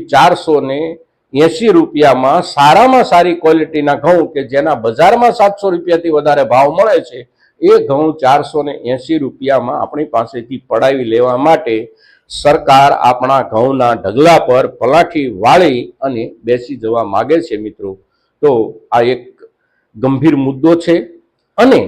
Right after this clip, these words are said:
આપણા ખેડૂતો સુધી આ સમાચાર અવશ્ય પહોંચવા જોઈએ. તો આ વીડિયો આપણા મહત્તમ ખેડૂતો સુધી પહોંચે એવા આપ સૌના તરફથી પ્રયાસો થાય એવી અપેક્ષા.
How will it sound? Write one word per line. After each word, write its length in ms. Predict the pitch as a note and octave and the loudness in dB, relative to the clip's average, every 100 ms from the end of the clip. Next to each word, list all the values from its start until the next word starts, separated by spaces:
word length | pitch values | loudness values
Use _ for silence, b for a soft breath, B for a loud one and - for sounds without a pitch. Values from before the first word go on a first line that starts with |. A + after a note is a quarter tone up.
| - b b | -8 b b
આપણા 400 | C#3+ - A#3+ - - | -2 0 0 -2 0
ખેડૂતો 340 | F#3+ F#3 F3+ | -2 0 -2
સુધી 400 | - D#3+ D3 A#2 - _ - | -2 -4 -4 -6 -10 _ 0
આ 240 | D3 A3+ | 4 4
સમાચાર 580 | - D#3+ D3 C3+ C#3 B2+ - | 2 -2 0 0 2 0 0
અવશ્ય 440 | B2 D#3+ D#3 - A2+ | 2 4 2 -4 -10
પહોંચવા 500 | - C#3+ E3 G#3+ F#3+ | 0 0 4 4 4
જોઈએ. 380 | D3+ C3 A2+ G#2+ _ b b - | 4 2 0 -4 _ b b -2
તો 80 | E3+ B2+ - - _ - | 2 2 0 -8 _ 0
આ 280 | D3+ D3+ C#3 C3 - | 4 4 2 -2 -8
વીડિયો 440 | A2+ E3+ D#3+ D3+ D3+ | -2 0 4 2 0
આપણા 400 | - B2 C#3 A#2 | -2 -2 -2 -4
મહત્તમ 540 | A#2 C#3+ E3+ - C#3+ | -2 -4 -4 -2 -2
ખેડૂતો 460 | - B2+ C#3 C#3 B2 | -2 -4 -4 -4 -8
સુધી 280 | A2+ A2 A2 | -8 -8 -8
પહોંચે 440 | - F3 F#3 F3 C#3 - - | -2 0 0 0 -2 -2 0
એવા 300 | F3+ C#3+ G#2+ - - | 2 4 2 -4 -2
આપ 160 | C3 - - | -2 -2 -2
સૌના 320 | D3+ D#3 C3+ | 0 2 0
તરફથી 600 | A2+ B2 C3 - A2+ G#2 _ _ _ G#2+ | 0 0 -2 -4 -10 -12 _ _ _ -2
પ્રયાસો 460 | A2 G#2+ - G2 | 0 0 -2 -10
થાય 500 | F#2+ - D3 D#3 D#3 - - | -10 0 4 4 0 -8 -8
એવી 260 | G#2+ G2+ G#2 | -6 -6 -6
અપેક્ષા. 580 | G2+ D#3+ D#3 - F3+ | -4 -2 -2 2 2